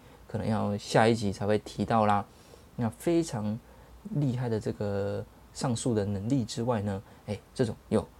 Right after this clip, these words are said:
人上垒有效的出局数，哎，这乐天桃园做得非常好，会感觉比其他队都做得还要好。比如说可能跑者在二垒，那球就会尽量打到右半边，哎，来掩护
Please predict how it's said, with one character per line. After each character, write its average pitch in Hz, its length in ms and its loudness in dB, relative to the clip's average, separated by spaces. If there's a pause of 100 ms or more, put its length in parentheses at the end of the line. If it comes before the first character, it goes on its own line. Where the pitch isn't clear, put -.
(220)
人 107 340 2
上 139 340 -4
垒 87 240 -6
有 - 160 -2
效 - 200 0
的 120 100 -4
出 - 180 -4
局 131 160 0
数， 135 220 -2 (140)
哎， 160 120 0 (540)
这 - 60 -2
乐 160 240 4
天 151 520 -2
桃 127 220 0
园 120 220 2
做 143 200 0
得 120 120 4
非 135 260 2
常 120 220 -2
好， - 360 -8
会 117 120 -6
感 104 200 -8
觉 101 200 -2
比 104 300 -4
其 - 180 -10
他 120 100 -4
队 120 160 0
都 117 100 0
做 120 200 -2
得 104 100 -4
还 110 180 -10
要 123 120 -8
好。 - 200 -14 (640)
比 113 120 -4
如 110 100 0
说 131 180 -2
可 139 140 -8
能 147 100 -12 (140)
跑 113 160 -2
者 107 140 0
在 120 340 -4
二 131 220 6
垒， - 180 -8 (380)
那 143 140 -2
球 113 380 0
就 135 160 -2
会 135 140 -2
尽 156 180 -8
量 147 220 -4
打 - 160 -6
到 117 240 -2
右 170 100 2
半 147 220 -2
边， 147 260 0 (300)
哎， 101 300 0
来 101 200 -2
掩 101 220 -2
护 117 220 0